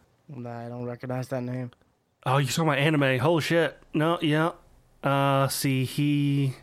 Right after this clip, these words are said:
Speaker 2: uh, did some stuff on the Marvel Mangaverse. He did Robotech,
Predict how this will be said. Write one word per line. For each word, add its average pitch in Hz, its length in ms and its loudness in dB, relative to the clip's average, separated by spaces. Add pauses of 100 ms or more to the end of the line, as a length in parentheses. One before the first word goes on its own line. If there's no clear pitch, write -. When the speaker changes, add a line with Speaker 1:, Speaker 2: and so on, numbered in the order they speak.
(440)
Speaker 2:
uh, 135 840 2
did 135 220 -2
some 139 160 -2
stuff 147 360 0
on 139 260 0
the 131 160 2
Marvel 131 460 2
Mangaverse. 156 1000 0 (340)
He 139 260 0
did 113 120 -4
Robotech, 156 960 0